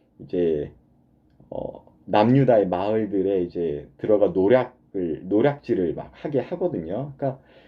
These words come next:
어, 전리품을 통해서 전쟁에 승리했기 때문에 이제 아마샤는 물질적으로 회복되었지만 또 반대로 집안 내에서는 남유다가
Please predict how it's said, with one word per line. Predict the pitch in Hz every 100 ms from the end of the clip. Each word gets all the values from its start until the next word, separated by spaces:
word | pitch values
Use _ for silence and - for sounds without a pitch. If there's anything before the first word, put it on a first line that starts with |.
| _ _ _ _ -
어, | - 110 113
전리품을 | - 139 160 165 156 151
통해서 | 170 151 151 139
전쟁에 | - 113 139 135
승리했기 | 175 170 160 123
때문에 | 127 123 135 131 101
이제 | 107 101 90
아마샤는 | - 117 120 131 120 120 98
물질적으로 | 110 113 131 127 117 120
회복되었지만 | 165 165 131 117 113 135
또 | -
반대로 | - 151 151 160 156
집안 | - 147 151 139 120
내에서는 | 110 123 139 139 135 175 170
남유다가 | 113 101 120 120 113 104 104